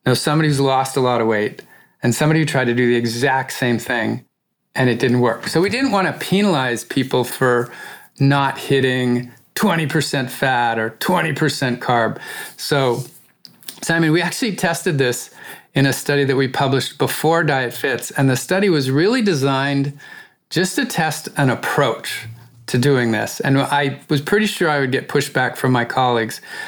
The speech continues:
'cause it wasn't clean and clear. It wasn't twenty percent of this and thirty percent of that. And we have a really horrible name that I love, and it's called Limbo Titrate Quality.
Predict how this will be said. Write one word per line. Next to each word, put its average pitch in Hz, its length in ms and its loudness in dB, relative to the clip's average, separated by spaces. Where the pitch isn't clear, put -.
'cause 131 160 2
it 143 80 4
wasn't 156 540 2
clean 156 540 4
and 123 260 -2
clear. 113 600 0
It - 60 2
wasn't 147 320 2
twenty 131 300 0
percent 127 400 0
of 117 100 0
this 120 280 0
and 113 160 -2
thirty 120 240 2
percent 117 360 0
of 110 60 0
that. 107 340 0
And 127 100 4
we 131 80 4
have 131 240 0
a 120 380 0
really 170 260 4
horrible 151 480 2
name 131 520 0
that 123 160 2
I 127 160 2
love, 117 480 0
and 120 120 0
it's 117 140 -4
called 120 280 0
Limbo 139 640 2
Titrate 127 640 -2
Quality. 117 720 2